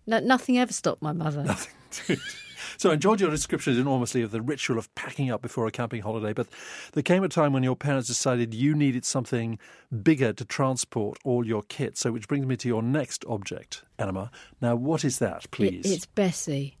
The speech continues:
Speaker 1: Bessie the what?
Speaker 2: Bessie the Land Rover. The
Speaker 1: Bessie the Land Rover.
Speaker 2: glorious, glorious, glorious Land Rover that we loved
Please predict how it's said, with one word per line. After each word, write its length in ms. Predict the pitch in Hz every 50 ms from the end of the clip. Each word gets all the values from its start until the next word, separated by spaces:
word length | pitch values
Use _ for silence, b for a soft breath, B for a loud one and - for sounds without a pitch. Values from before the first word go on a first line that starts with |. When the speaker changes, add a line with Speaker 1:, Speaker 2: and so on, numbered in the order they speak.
| _ _ _ - _
Speaker 1:
Bessie 240 | 131 127 - -
the 100 | 117 117
what? 280 | 107 107 101 95 - - - _ _ _
Speaker 2:
Bessie 380 | 202 190 185 - - 202 185
the 120 | 175 190 180
Land 320 | 175 170 160 156 151 147
Rover. 500 | 143 139 135 139 135 135 135 123 127 131 - _ _ _ _ _ _ _
The 60 | - 185
Speaker 1:
Bessie 160 | 165 - 127 -
the 80 | 208
Land 120 | 190 196 202
Rover. 80 | 208 208
Speaker 2:
glorious, 520 | 208 202 202 196 185 180 180 175 165 - -
glorious, 840 | - - 185 180 180 180 180 175 175 175 175 170 165 - - - -
glorious 640 | - - 160 160 165 165 165 165 160 160 139 - -
Land 300 | 160 156 151 151 147 -
Rover 300 | 151 147 139 139 147 143
that 260 | 139 160 147 - -
we 200 | 175 170 156 151
loved 800 | 151 170 170 175 175 175 175 160 143 143 139 143 - - - -